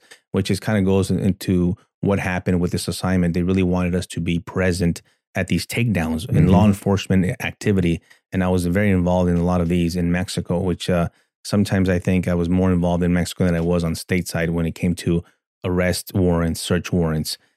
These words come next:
Speaker 1: Um, but that's maybe a-, another, another podcast that we could talk about. But, um,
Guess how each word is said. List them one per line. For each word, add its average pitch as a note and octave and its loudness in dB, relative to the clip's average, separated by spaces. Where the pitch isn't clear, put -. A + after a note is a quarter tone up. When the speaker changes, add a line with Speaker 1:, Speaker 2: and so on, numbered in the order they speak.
Speaker 1:
Um, E2+ -2
but F2+ -2
that's G2 -2
maybe F#2 2
a-, G#2 -2
another, F#2+ 2
another F2+ 2
podcast F2+ -4
that F2 -2
we E2+ -2
could E2+ -6
talk G2+ -4
about. F2+ -4
But, - 0
um, F#2 0